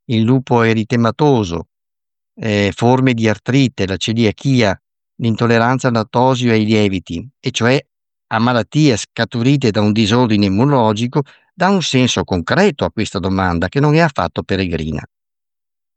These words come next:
Se poi teniamo conto che il nostro apparato immunitario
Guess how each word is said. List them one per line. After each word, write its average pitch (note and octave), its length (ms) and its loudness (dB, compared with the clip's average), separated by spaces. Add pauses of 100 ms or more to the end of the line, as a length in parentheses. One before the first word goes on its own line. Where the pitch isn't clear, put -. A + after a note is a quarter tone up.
(220)
Se - 260 -4
poi G3 420 0 (580)
teniamo D#3 520 2 (320)
conto G2 720 -2 (300)
che - 140 -4
il C3 60 2
nostro E3+ 340 2
apparato A#2 480 -2
immunitario E2+ 880 -4